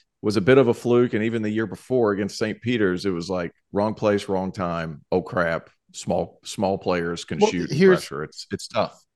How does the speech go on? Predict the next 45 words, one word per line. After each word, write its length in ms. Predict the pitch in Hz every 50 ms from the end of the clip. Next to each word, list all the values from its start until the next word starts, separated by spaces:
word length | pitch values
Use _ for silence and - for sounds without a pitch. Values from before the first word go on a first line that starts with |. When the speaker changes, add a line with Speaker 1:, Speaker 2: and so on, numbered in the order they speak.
| _ _ _
Speaker 2:
Here's, 360 | - - 180 180 170 175 - 151
here's 220 | 147 175 185 180
what 80 | 175 151
I'll 60 | 139
say 220 | - - 104 90
to 100 | 80 73
that. 240 | 69 65 62 - - - -
And 400 | 104 107 107 107 98 98 92 - - _ -
for 80 | 151
the 100 | 139 139
record, 260 | 131 127 120 - 113 110
I 80 | 113
think 280 | 113 - 117 107 98 -
that 240 | 107 101 95 87 - _ _ _ _ _
Purdue 420 | - 107 95 87 104 104 101 95 92
is 420 | 92 90 85 - - - - - _ _ _ _ _ _ _ _ _ _ _ _ _ _ _ _
closer 480 | _ - - 151 147 147 - - 143 131
to 480 | - - 135 131 123 123 120 113 - - _
Kansas 500 | - 117 117 113 110 104 113 104 - -
and 360 | 104 104 101 101 95 90 - - _ _ 95
Duke 320 | 98 107 110 113 - -
than 160 | 85 - 107 104
they 140 | 98 98
are 240 | 98 95 98 95 95
to 400 | - - - 90 90 87 87 - -
anyone 320 | 98 95 95 92 90 87
else 280 | 85 82 82 - - -
in 100 | 82 82
the 80 | 82
country, 320 | - 87 82 73 - - 69
if 40 | 69
that 120 | 65 -
makes 180 | 53 62 67 -
sense. 200 | - 53 - -
I 80 | 82 87
think 180 | - 98 87
it's 140 | 90 82 - - - - _ _ - -
closer 300 | - 107 95 - 98 92
to 180 | - 95 90
a 80 | 87 85
top 300 | - - 92 82 - -
three 200 | 92 92 95 95
in 60 | 95
college 380 | 92 98 92 90 95 87 - -
basketball 640 | 90 87 87 - - 95 85 85 92 90 90 90